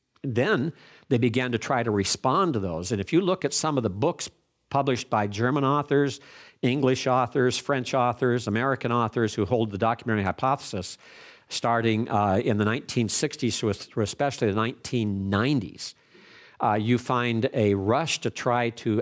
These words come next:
answer that in some fashion. And basically, one of the answers they ended up with was that they don't need to have unity,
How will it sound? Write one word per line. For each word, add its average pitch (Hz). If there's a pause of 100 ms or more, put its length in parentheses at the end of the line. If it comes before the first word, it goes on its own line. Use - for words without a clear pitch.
answer 127
that 95 (540)
in 104
some 98
fashion. - (500)
And 117
basically, 123
one 117
of 175
the 120
answers 110
they 107
ended 104
up 104
with 120
was 135
that - (180)
they 143
don't 185
need 175
to -
have 104
unity, 113